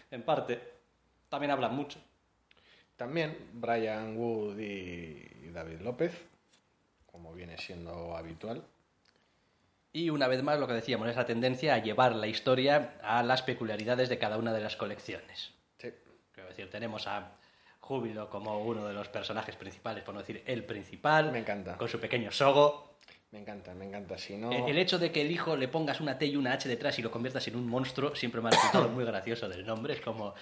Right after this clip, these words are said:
Speaker 1: "So-, so-, has dicho que tu hijo se llama Sogoth". "No, no, no. Sogoth no, Sogo,
Speaker 2: No,
Speaker 1: solo
Speaker 2: no,
Speaker 1: Sogo".
Speaker 2: no
Speaker 1: "Ah,
Speaker 2: soy,
Speaker 1: ah,
Speaker 2: no,
Speaker 1: vale. Que es que
Speaker 2: no.
Speaker 1: si no he hecho a correr".
Speaker 2: Soy fan de Lovecraft, pero no tanto. No, si, si, si gusta un poco el personaje de Júbilo,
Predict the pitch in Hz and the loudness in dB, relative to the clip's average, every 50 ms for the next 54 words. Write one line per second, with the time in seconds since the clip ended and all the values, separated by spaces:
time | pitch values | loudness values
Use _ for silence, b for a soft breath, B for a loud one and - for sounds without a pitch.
0 | B B - - - - - 139 - - - 117 - - 160 160 170 - 165 160 | B B -12 -8 -4 -4 -4 -4 -4 -6 -6 -6 -6 -6 -4 -4 -4 -2 -2 -2
1 | 151 - 151 156 147 - - 160 165 147 - - 160 165 139 131 113 - - B | -2 -2 0 0 0 0 0 0 0 2 6 8 8 10 10 8 6 4 0 B
2 | B - 170 185 196 202 196 202 190 190 202 180 135 - B B B B - - | B 6 10 10 12 12 12 10 10 10 10 10 10 6 B B B B 2 4
3 | 165 170 175 160 175 185 135 - - - 180 170 139 120 - 127 131 139 160 165 | 4 6 6 6 6 4 4 6 8 10 10 10 10 8 4 2 4 6 8 8
4 | 160 135 127 160 147 127 - 123 127 135 135 143 151 151 139 135 156 156 143 135 | 8 10 10 10 10 10 8 4 4 8 10 10 10 10 10 10 10 10 10 12
5 | 139 151 139 117 101 - - B B B B - 147 - - - - 147 160 160 | 12 12 12 10 6 0 -4 B B B B -2 -2 0 0 0 2 4 4 6
6 | 156 - 147 - - 143 139 151 175 123 117 117 - - - - - - 123 117 | 8 6 6 6 6 8 10 10 10 10 8 4 -2 -4 -8 -8 -2 -2 -2 0
7 | - 135 135 127 117 120 123 127 131 123 - 131 - - - 104 104 110 110 104 | 0 0 2 2 2 4 2 2 2 0 -2 -6 -4 -4 -4 -4 -4 -4 -6 -6
8 | 101 104 101 92 - 92 87 B B B B B B B _ 131 160 175 143 - | -6 -8 -8 -8 -10 -12 -12 B B B B B B B _ -4 -2 -2 -2 -2
9 | - - 117 113 113 113 113 110 - - - - 120 113 110 110 113 113 107 98 | -4 -6 -6 -6 -6 -6 -6 -6 -6 -6 -6 -4 -4 -2 -2 -2 -2 -2 -4 -6
10 | - - - - - 117 110 101 104 135 160 160 - - 131 123 127 123 127 131 | -8 -8 -8 -6 -6 -6 -6 -4 -2 -2 -2 -4 0 2 2 2 2 0 0 0
11 | 123 120 107 101 101 101 - 98 92 104 - - - 110 95 87 90 - - 113 | 0 0 0 -2 -6 -8 -8 -10 -12 -12 -10 -6 -6 -6 -6 -6 -8 -6 -6 -6
12 | 110 104 101 101 98 98 98 98 95 90 92 92 85 85 80 73 - | -6 -6 -8 -8 -8 -8 -8 -6 -6 -8 -8 -8 -10 -10 -12 -12 -14